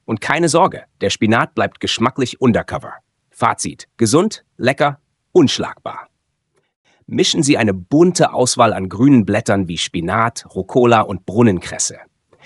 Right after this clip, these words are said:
Diese kleinen Powerpakete sind vollgepackt mit Chlorophyll und Antioxidantien, die Ihren Körper beim Entgiften unterstützen und Ihre Zellen wie Bodyguards schützen. Krönen Sie den Salat mit einem Schuss nativem Olivenöl extra,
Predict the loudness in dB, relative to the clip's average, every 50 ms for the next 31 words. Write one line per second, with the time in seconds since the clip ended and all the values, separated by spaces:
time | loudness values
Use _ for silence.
0 | -20 -20 _ _ -8 -6 -4 -2 -2 -2 -2 0 0 2 2 2 2 0 2 2
1 | 4 4 2 0 -4 -8 -4 -2 -2 -2 -2 -4 -4 -6 -8 -10 -10 -6 -2 0
2 | 2 2 2 0 -2 -4 -6 -8 -8 _ -12 -12 -12 -8 -4 -4 -2 -2 -2 -2
3 | 0 2 2 4 2 2 -2 -4 -4 -4 -4 -2 -2 -2 -2 -2 -2 -2 -2 0
4 | 0 0 -2 -2 -6 -8 -10 -12 -16 -18 -20 -20 -20 -14 _ -8 -6 -2 0 0
5 | 0 0 -2 -2 0 0 0 0 0 -2 -2 -4 -6 -6 -8 -10 -4 -2 -2 -2
6 | -2 -2 -4 -4 -2 -2 -4 -4 -2 -2 -2 0 0 0 0 0 -2 -4 -12 -20
7 | _ 0 0 0 0 0 -2 0 0 0 0 0 0 0 2 2 4 4 2 2
8 | 0 0 0 2 2 2 0 -2 -6 -8 -8 -8 -8 -8 -8 -8 -8 -8 -8 -10
9 | -18 _ _ _ _ _ _ _ _ _ _ _ _ _ _ -14 -6 0 2 2
10 | 4 4 2 2 2 2 2 2 2 2 2 0 0 0 -2 -2 -2 -4 -4 -4
11 | -2 -2 -4 -2 -2 -2 -2 -2 -2 -2 -2 0 -2 -2 -2 -2 -2 0 2 2
12 | 2 2 2 0 0 2 2 2 2 2 0 0 -2 -4 -4 -6 -6 -6 -6 -8
13 | -8 -10 -14 -14 -16